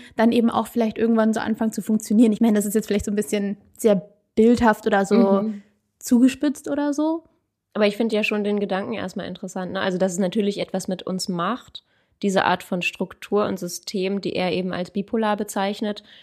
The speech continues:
Speaker 2: was ich jetzt erstmal auch so, äh, schlüssig finde, wenn man sich's anschaut. Dass es was mit einem macht, ist ja erstmal klar, denke ich, ne? Also, natürlich ist es immer schwierig, besonders bei so psychischen Sachen, so Kausalitäten, ne, auf-, aufzustellen. Das machen wir ja jetzt auch die ganze Folge lang.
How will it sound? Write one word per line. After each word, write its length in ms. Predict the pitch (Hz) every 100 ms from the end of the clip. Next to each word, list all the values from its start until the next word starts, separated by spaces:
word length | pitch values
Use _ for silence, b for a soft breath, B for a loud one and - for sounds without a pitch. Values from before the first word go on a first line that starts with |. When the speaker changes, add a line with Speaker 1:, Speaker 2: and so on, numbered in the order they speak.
| b -
Speaker 2:
was 120 | 180
ich 60 |
jetzt 120 | 180 139
erstmal 260 | 175 185
auch 160 | 160 190
so, 300 | 180 180 175
äh, 180 | 160 170
schlüssig 380 | 220 220 202
finde, 180 | 170 165
wenn 100 | 165
man 120 | 170
sich's 160 | 170 170
anschaut. 420 | - 180 190 196 - b b b b _ _ _ _ _ -
Dass 140 | 202 175
es 160 | -
was 140 | 190 196
mit 120 | -
einem 260 | 175 175
macht, 420 | 175 180 247 - -
ist 200 | - 202
ja 80 | 196
erstmal 500 | 196 208 196 196 190 _ _ _ _ _ _
klar, 360 | - 214 202 185
denke 220 | 156 165
ich, 80 | 185
ne? 80 | 185
Also, 220 | 185 175 B B
natürlich 280 | 180 196 196
ist 80 | 180
es 100 | 165
immer 180 | 180 185
schwierig, 420 | - 196 190 180
besonders 280 | 170 180 185
bei 120 | 185
so 80 | 165
psychischen 400 | - 196 185 175
Sachen, 300 | 185 185 175 b b
so 180 | 175
Kausalitäten, 1600 | 175 170 185 196 180 180 - _ _ - 202 226 233 202 208 214 -
ne, 320 | 214 - -
auf-, 260 | 202 - -
aufzustellen. 580 | 214 226 247 - 214 202
Das 100 | 190
machen 240 | 185 202
wir 100 | 185
ja 80 | 175
jetzt 180 | 180 185
auch 60 |
die 80 | 185
ganze 240 | 175 185
Folge 380 | 175 185 202 240
lang. 320 | 254 226 262